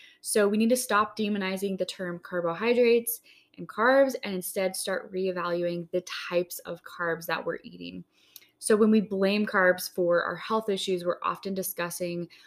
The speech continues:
adulterated or highly refined and processed carbs. So things like chips, candy, cookies, cakes, sodas, things that contain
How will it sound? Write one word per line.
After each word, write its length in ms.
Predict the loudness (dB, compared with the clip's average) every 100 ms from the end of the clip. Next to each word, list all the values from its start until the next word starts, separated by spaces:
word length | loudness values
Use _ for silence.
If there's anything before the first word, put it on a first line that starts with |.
| _ _ -2
adulterated 760 | -2 2 4 4 4 2 2 0
or 120 | -2
highly 600 | -2 -6 0 4 6 4
refined 540 | 0 -2 -4 -4 -4 -6
and 120 | -10
processed 460 | -14 -14 -14 -12
carbs. 240 | -8 -8 -6
So 140 | -6
things 260 | -6 -6 -6
like 180 | -6 -6
chips, 440 | -4 -4 -4 -10
candy, 420 | -4 0 0 0
cookies, 500 | -6 -10 -6 -6 -6
cakes, 380 | -4 -2 -2 -2
sodas, 560 | 2 2 4 0 -4 -6 -12 -20 -20 -20 -20 -20 _ _
things 340 | 8 10 10 8
that 300 | 6 4 2
contain 760 | -2 0 0 2 4 2 -2